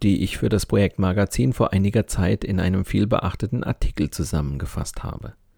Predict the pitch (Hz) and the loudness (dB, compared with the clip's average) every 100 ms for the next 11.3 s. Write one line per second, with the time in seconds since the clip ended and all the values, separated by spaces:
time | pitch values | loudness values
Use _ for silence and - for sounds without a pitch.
0 | _ _ _ _ _ _ - - - 113 | _ _ _ _ _ _ -18 -18 -6 2
1 | 113 - 151 185 - 113 101 98 107 127 | 2 4 4 4 2 0 4 4 4 2
2 | 123 113 110 120 110 110 - - 90 92 | 2 2 2 0 0 0 -2 -4 0 2
3 | 104 101 107 - 98 95 113 - 82 82 | 4 4 2 2 2 2 -2 0 0 2
4 | - 76 73 - - - _ _ _ _ | -2 -4 -6 -8 -14 -16 _ _ _ _
5 | 98 90 98 117 139 127 113 123 127 131 | -2 2 4 4 4 6 4 4 4 2
6 | - 98 - - 90 87 92 104 104 92 | 2 2 2 0 2 2 4 2 2 2
7 | 90 60 87 101 120 117 - 117 - - | 2 0 0 0 -2 -2 -2 -4 -4 -18
8 | - - 113 - 165 147 123 120 117 101 | -20 -4 -2 4 6 6 4 4 4 4
9 | 104 101 98 110 113 - - 127 117 87 | 4 4 4 4 2 0 0 0 2 2
10 | - 80 - - 76 80 - 80 78 - | 2 0 2 0 0 -4 -6 -6 -6 -4
11 | 71 73 | -6 -6